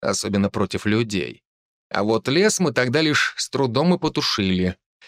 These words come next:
Помогло, что нежить высосала из пламени всю манну, иначе было бы тяжко его тушить. Цветы огня росли хорошо, очень хорошо.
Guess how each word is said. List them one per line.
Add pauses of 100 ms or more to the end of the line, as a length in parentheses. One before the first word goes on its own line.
Помогло,
что
нежить
высосала
из
пламени
всю
манну, (240)
иначе
было
бы
тяжко
его
тушить. (760)
Цветы
огня
росли
хорошо, (140)
очень
хорошо.